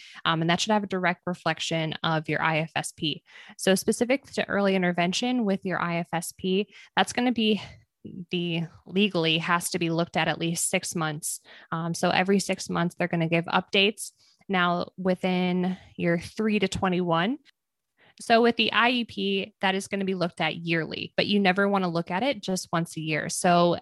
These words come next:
as the student progresses and developmentally they're reaching their milestones, you should be going in and making,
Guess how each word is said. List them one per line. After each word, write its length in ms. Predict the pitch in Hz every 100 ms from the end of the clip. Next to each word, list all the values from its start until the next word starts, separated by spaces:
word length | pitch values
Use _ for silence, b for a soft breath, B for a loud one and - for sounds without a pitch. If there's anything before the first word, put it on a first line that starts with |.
| 185
as 160 | 190
the 60 | 196
student 360 | - 220 226
progresses 800 | - 190 185 170 - 220 220 202
and 240 | 185 175 175
developmentally 720 | 175 175 - 175 175 180 180
they're 160 | 175
reaching 360 | 170 170 - 196
their 140 | 175
milestones, 760 | 160 160 175 - 233 247 262 -
you 140 | 196
should 200 | 220 285
be 80 | 240
going 400 | 190 190 190 180
in 200 | 180 180
and 180 | 165 160
making, 460 | 170 170 180 175